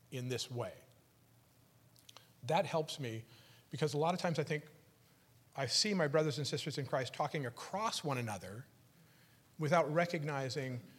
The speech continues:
that they have fundamental theological differences that inform the way they think about politics and the role of the nation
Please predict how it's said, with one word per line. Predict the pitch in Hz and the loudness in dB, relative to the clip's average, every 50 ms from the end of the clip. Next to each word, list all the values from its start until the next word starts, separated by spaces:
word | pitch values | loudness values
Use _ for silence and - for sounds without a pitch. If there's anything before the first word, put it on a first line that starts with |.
| - - | -18 -14
that | - 139 | -8 -4
they | - 147 | -2 0
have | 135 127 | 0 -2
fundamental | - - 165 151 147 135 127 135 160 196 208 202 - 170 147 | -2 0 0 0 0 0 0 0 0 0 0 2 2 2 2
theological | 123 - - - - - 143 131 123 143 147 - 247 226 220 - 175 - 151 139 | 0 -2 -6 -8 -4 -4 -2 -2 -2 -2 -2 -2 -2 -2 -2 -2 -2 -2 -2 -2
differences | 120 123 123 - - 117 107 101 - - 101 92 85 87 92 - - - - - _ _ - - - | -2 -2 -4 -4 -4 -6 -6 -8 -10 -10 -12 -12 -14 -14 -16 -18 -18 -20 -20 -20 _ _ -20 -10 -6
that | - 139 | -2 -2
inform | 139 131 120 - - - - 170 165 156 143 127 123 120 120 120 - - - - - - - - | -2 -2 -2 -4 -6 -4 -2 0 0 0 0 0 -2 -4 -6 -8 -10 -14 -20 -20 -20 -10 -6 -4
the | 143 | -2
way | 131 127 143 143 147 147 | -2 0 0 2 2 2
they | 143 135 117 | 2 0 -2
think | - - 151 131 120 | -2 -4 -4 -4 -4
about | 127 110 104 95 - | -6 -8 -8 -10 -10
politics | - 104 82 82 - - - - - - - - - - _ _ _ _ _ _ _ _ - - - | -10 -12 -12 -12 -14 -18 -20 -20 -20 -20 -20 -20 -20 -20 _ _ _ _ _ _ _ _ -18 -12 -10
and | 135 131 | -8 -4
the | 123 | -2
role | 123 131 123 120 | -2 0 0 -2
of | 117 | -4
the | 104 113 | -6 -8
nation | 104 101 101 - - 98 | -8 -10 -10 -12 -14 -16